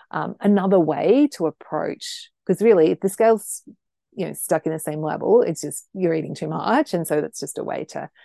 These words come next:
get that down. And the other thought I had for you, Jennifer, is I remember from before, one of your reviews is around,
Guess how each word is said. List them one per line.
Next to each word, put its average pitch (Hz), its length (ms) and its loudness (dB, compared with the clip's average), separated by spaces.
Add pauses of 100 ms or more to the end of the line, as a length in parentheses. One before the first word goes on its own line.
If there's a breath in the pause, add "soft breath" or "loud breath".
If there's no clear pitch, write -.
(280 soft breath)
get - 140 -4
that - 200 -6
down. - 360 -12 (460 soft breath)
And 190 100 2
the 220 120 0
other 233 200 4
thought 247 220 2
I 233 40 2
had 202 180 -2
for 180 80 -4
you, 160 60 0
Jennifer, 156 360 -4
is 156 360 -2
I 147 60 -2
remember 165 400 0
from 160 220 -4
before, 175 580 2
one 170 160 -2
of 160 80 -10
your 151 140 -2
reviews 143 400 -4
is 151 240 -6
around, 170 400 -4